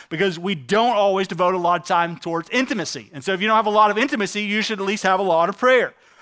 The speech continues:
Now, next week, we're gonna talk about intimacy. We're gonna talk about it in, in detail and in depth, and it's gonna be rather P G thirteen, maybe a little bit on the lines of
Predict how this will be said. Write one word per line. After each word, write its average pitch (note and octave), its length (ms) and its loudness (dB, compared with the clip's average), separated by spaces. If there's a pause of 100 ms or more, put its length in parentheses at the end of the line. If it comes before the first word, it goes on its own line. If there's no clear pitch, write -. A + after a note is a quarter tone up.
(180)
Now, G#3 160 4
next A3 340 0
week, C4 300 -2
we're G#3 140 -2
gonna C4 140 0
talk G#3 360 -2
about F#3 260 0
intimacy. G3+ 580 -6 (760)
We're F3 120 -2
gonna A3 160 0
talk G#3+ 320 0
about G#3 240 2
it G#3+ 120 -2
in, G3 220 -6
in F3+ 220 -4
detail G#3 560 -2
and F3 100 -6
in D3 140 -8
depth, E3+ 440 -4
and D3 160 -8
it's E3+ 180 -8
gonna F3+ 180 -4
be F3 180 -6
rather E3 380 -4
P F#3+ 240 -6
G G3 180 -6
thirteen, G#3+ 640 -4
maybe F#3 400 -6
a F3 100 -6
little G3 220 -4
bit G#3 160 -4
on G3 180 0
the F#3+ 100 -4 (220)
lines G3 460 -2
of G#3+ 120 -4